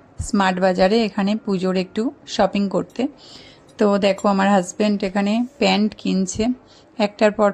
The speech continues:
একটা প্যান্ট দেখতেই আছে, ওর প্যান্ট পছন্দ হচ্ছে না। তো যাই হোক শেষ বেশ পছন্দ করেছে, নিয়েছে প্যান্ট জুতো, আমরাও কিছু কিছু নিয়েছি জিনিস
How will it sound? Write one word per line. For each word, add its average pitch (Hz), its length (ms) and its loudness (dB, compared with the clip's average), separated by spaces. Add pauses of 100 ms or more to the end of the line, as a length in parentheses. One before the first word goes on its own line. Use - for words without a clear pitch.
একটা 196 340 -2
প্যান্ট 190 320 -2
দেখতেই 190 420 -2
আছে, 180 280 -2
ওর 214 100 0
প্যান্ট 185 400 0
পছন্দ 170 440 0
হচ্ছে 220 380 0
না। 254 220 2 (540)
তো 190 120 0
যাই 190 280 2
হোক 214 280 -2
শেষ 180 360 -4
বেশ 208 240 -2
পছন্দ 196 380 -2 (120)
করেছে, 214 460 2
নিয়েছে 214 420 2
প্যান্ট 214 360 0
জুতো, 202 280 -2
আমরাও 208 400 0
কিছু 202 260 -8
কিছু 208 280 -4 (300)
নিয়েছি 202 500 2
জিনিস 220 500 0